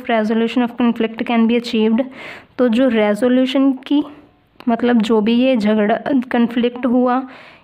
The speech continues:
इसको कैसे सुलझाया जाए, ये सिर्फ या दो तरीक़ों से हो सकता है, either by peaceful manner, या तो peaceful, शांतिपूर्ण तरीके से।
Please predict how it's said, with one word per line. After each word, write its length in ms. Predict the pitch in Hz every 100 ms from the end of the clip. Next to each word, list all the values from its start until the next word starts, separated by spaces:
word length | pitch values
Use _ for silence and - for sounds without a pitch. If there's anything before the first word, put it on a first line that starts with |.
| -
इसको 480 | 254 - 277 269 311 302 - _ _ _
कैसे 340 | 254 226 226 269
सुलझाया 560 | 269 262 240 240 233
जाए, 340 | 240 240 240 262
ये 240 | 247 240
सिर्फ 480 | 247 254 247 302 294 294 - - _ _ _ -
या 240 | 214 208
दो 260 | 214 220 254
तरीक़ों 440 | 269 254 254 247
से 120 | 240
हो 160 | 233 214
सकता 360 | 208 202 - 196
है, 200 | 190 185
either 300 | 226 226 240
by 260 | 254 262
peaceful 440 | 262 254 254 277 277
manner, 460 | 269 262 262 254
या 180 | 208 196
तो 160 | 202 240
peaceful, 580 | 226 226 226 262 269
शांतिपूर्ण 760 | 269 - 233 226 254 247 254 254
तरीके 340 | 254 254 254
से। 220 | 254 262